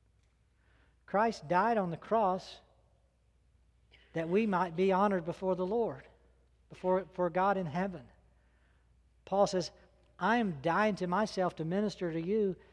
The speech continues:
so that you might profit before the Lord. You might turn from sin and glorify in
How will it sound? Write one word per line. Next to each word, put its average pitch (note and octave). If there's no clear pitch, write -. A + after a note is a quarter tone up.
so F#3+
that F3+
you G3
might G3
profit A3
before E3+
the E3+
Lord. F3
You F3
might F3
turn F3
from D#3
sin F3
and D3
glorify E3
in C#3+